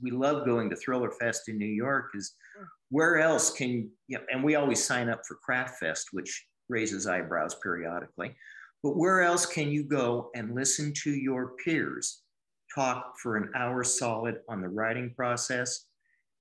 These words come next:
Speaker 1: And what we have come to understand is that the one great immutable law about writing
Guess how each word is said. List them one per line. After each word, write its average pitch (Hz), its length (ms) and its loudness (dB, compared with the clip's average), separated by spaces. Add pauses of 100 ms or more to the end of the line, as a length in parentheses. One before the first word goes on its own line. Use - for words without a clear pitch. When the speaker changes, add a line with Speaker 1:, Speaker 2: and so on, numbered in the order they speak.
(120)
Speaker 1:
And 120 440 0
what 151 200 4
we 165 160 6
have 151 160 0
come 151 260 -2
to 147 140 -2
understand 131 560 -2
is 120 160 -4
that 110 160 -6
the 113 60 -6
one 135 340 -2
great 135 280 2 (140)
immutable 131 520 -2
law 123 340 -2
about 104 340 -2
writing 120 420 -2